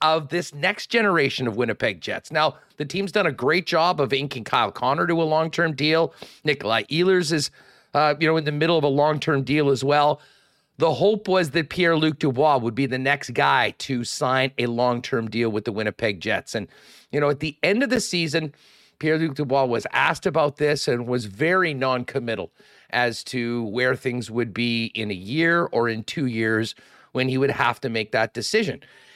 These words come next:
And I think anyone would understand the advantage of a player going to unrestricted free agency and having the opportunity to pick where he's going to play for the majority of his career. And it's absolutely within his right.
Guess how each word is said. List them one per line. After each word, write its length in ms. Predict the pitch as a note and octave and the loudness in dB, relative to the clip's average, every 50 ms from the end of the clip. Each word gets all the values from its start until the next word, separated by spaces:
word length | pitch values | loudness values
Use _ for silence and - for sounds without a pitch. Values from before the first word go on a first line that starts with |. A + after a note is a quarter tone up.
| - - - - | -20 -20 -8 -2
And 500 | C#3+ D3 D3+ D#3 D#3+ D#3+ D#3 D3+ C3+ - - _ _ _ - | 0 2 2 2 2 0 -2 -6 -8 -12 -18 _ _ _ -8
I 280 | - - - G3 A#3 A#3 | -2 0 2 2 2 2
think 300 | - B3+ A#3 F3+ - - | 2 0 -2 -2 -2 -2
anyone 440 | C#3+ D#3+ G3 B3 C#4 A#3+ F#3 C#3+ C3 | -2 0 0 2 2 2 0 0 0
would 140 | C3+ D#3 D#3 | 0 2 2
understand 800 | D#3 D#3 C3 A#2+ A#2 - - - C3+ E3+ G3 D#3 A2 F#2 F2 - _ _ _ _ _ _ _ - | 2 2 0 -2 -4 -4 -2 0 2 2 2 2 0 -2 -6 -14 _ _ _ _ _ _ _ -4
the 140 | D3+ D3 C#3+ | 0 0 0
advantage 500 | C3+ G#2+ A2+ C3 D3+ F3+ F3+ D3 C3 B2+ | 0 0 2 2 2 2 2 0 -2 -2
of 80 | A#2 | -2
a 80 | A#2+ A2+ | -2 -2
player 320 | - - B2+ A#2 A#2 A#2+ | -2 0 0 2 2 0
going 280 | A#2 G#2+ C3+ C3+ C3+ B2+ | 0 0 0 2 2 0
to 100 | A#2+ - | 0 -2
unrestricted 640 | B2 B2 A#2+ A#2+ - - - A#2+ A2 - A#2 G#2+ | -2 -2 -2 -4 -4 -6 -8 -8 -8 -10 -12 -12
free 200 | - B2 A#2+ A2+ | -8 -6 -4 -4
agency 460 | G#2+ A2+ A2+ B2+ B2+ A#2+ - C#3+ D3+ | -4 -4 -6 -6 -8 -6 -6 -4 -4
and 100 | F3+ G3 | -2 0
having 220 | D3+ A#2 A2 B2 B2+ | 0 -2 -2 -2 -2
the 100 | B2 A#2+ | 0 0
opportunity 640 | A#2+ C3 - - G#2+ - - C3 B2 C#3+ D3+ C#3 | 0 0 0 -4 -8 -8 -6 -2 -2 0 0 0
to 100 | C3 C#3 | 0 -2
pick 460 | C#3 - _ - - D#3+ D#3+ - - | -4 -6 _ -6 -4 -2 -2 -2 -2
where 240 | B2+ B2+ D3 D#3 F3 | 0 0 2 2 2
he's 180 | E3+ F3 F3 D3 | 0 -2 -4 -4
going 240 | - C#3+ D3+ F3 F#3 | -2 -2 0 0 0
to 60 | E3 | -2
play 360 | - - D#3 E3+ G#3 A3+ E3 | -2 -2 0 0 2 0 0
for 320 | - - C3+ B2+ B2+ C3 | -2 -2 -2 0 0 0
the 100 | C3+ C#3+ | 0 0
majority 560 | C#3 C#3 C3 A2+ - B2+ B2+ C#3 D#3 E3 D#3+ D3+ | -2 -2 -4 -4 -4 -2 0 0 0 0 0 0
of 80 | C#3 | 0
his 160 | D#3+ E3+ D3 | -2 -4 -4
career. 480 | - - E3 D3 E3 A3+ A#3 - - - _ _ - - - - - _ _ | -4 -4 -2 0 2 2 2 0 -2 -4 _ _ -20 -20 -20 -20 -20 _ _
And 260 | - D3+ D#3+ D#3+ E3 | -2 0 0 0 0
it's 160 | E3 D#3+ - - | -2 -4 -2 -2
absolutely 640 | - D#3 E3+ F3 F3 - - D#3 E3 D#3 A#2 F#3 E3+ | 0 0 0 0 -2 -4 -6 -4 -6 -4 -4 -4 -4
within 320 | C#3+ D#3 - E3 E3 D#3+ | -4 -4 -4 -2 -2 0
his 220 | C#3 E3+ D#3 C#3 - | 0 0 -2 -2 0
right. 340 | C#3+ F#3 G#3+ - - - | 0 2 2 0 -2 -6